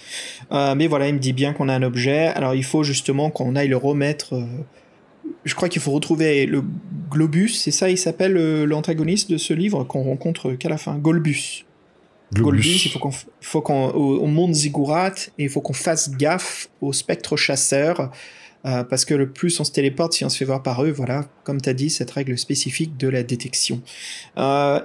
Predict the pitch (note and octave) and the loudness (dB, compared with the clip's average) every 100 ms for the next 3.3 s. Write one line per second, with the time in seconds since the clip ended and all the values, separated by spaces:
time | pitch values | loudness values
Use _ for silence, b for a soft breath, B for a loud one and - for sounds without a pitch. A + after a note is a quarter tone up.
0 | E3+ G#3+ A3+ A3 C4+ - D3 - - F#3+ | 2 2 2 0 -2 0 -2 0 0 0
1 | - E3+ - C3+ - G3+ - - C#3 G#3+ | -2 -4 -2 -2 -2 -2 -2 -2 0 0
2 | G#3+ - D3 G#3+ - C3+ C3 C#3 B2+ A#2+ | 0 0 0 -2 -6 -8 -2 0 2 0
3 | D#3 A3 | 0 -2